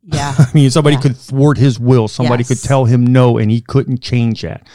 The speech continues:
Speaker 1: Yeah.
Speaker 2: If God's not all-knowing, then he doesn't know the outcome. He doesn't know how it's gonna play out. And boy, if you've been around some theology, new theology coming out in the last thirty to fifty years, you know that I just raised a couple major questions that we're gonna
Speaker 1: Mm-hmm.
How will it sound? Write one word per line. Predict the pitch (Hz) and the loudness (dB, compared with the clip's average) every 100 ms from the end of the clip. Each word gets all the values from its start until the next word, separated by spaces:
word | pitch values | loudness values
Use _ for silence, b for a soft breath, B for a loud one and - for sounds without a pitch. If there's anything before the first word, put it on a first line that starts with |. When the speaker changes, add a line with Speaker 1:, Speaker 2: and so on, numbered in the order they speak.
| B | B
Speaker 1:
Yeah. | 170 180 156 | -8 -6 -2
Speaker 2:
If | 117 | 0
God's | - 135 143 | 2 0 0
not | 139 135 | -2 -2
all-knowing, | 139 127 120 127 143 123 113 | 0 2 4 4 4 2 2
then | 110 110 101 b b | 0 0 -2 b b
he | - 143 | -4 0
doesn't | 143 131 | 2 2
know | 131 123 | 2 2
the | 113 | 2
outcome. | 107 104 - 104 - | -2 -4 -12 -14 -16
He | - 131 | -6 -2
doesn't | 135 131 | 0 0
know | 123 | -2
how | 95 117 | -2 -4
it's | 110 | -4
gonna | - 107 | -4 -8
play | - - 113 | -6 -4 -4
out. | 101 123 143 - B B B | -2 -2 -2 -6 B B B
And | 120 104 98 - | -8 -6 -8 -4
boy, | 113 107 95 | -2 -2 -4
if | 98 - - | -10 -12 -4
you've | 123 117 | -4 0
been | 127 123 | 0 2
around | 120 120 120 113 | 0 0 -2 -4
some | 117 107 | -6 -6
theology, | 113 113 123 113 110 | -4 -2 -2 -4 0
new | 127 135 | 2 2
theology | 127 131 120 117 95 | 2 0 0 -2 -6
coming | 104 110 104 | -8 -6 -4
out | 101 | -6
in | 104 | -8
the | 98 | -8
last | 101 104 - | -6 -8 -10
thirty | - 110 104 101 | -4 -2 -2 -4
to | |
fifty | 101 - - 110 | -6 -10 -10 -8
years, | 104 101 101 92 | -4 -4 -4 -4
you | 101 117 | -2 0
know | 120 117 | 2 2
that | 101 98 | 0 -4
I | 104 | -4
just | 101 98 107 | -6 -8 -4
raised | 110 113 107 - - | -2 -2 -4 -10 -20
a | |
couple | - - 117 | -12 -8 -6
major | 107 117 131 127 127 | -4 -2 -2 -4 -8
questions | - 147 135 - 95 95 | -2 -2 -2 -8 -14 -12
that | - | -6
we're | 175 175 | -2 0
gonna | |
Speaker 1:
Mm-hmm. | 113 | 0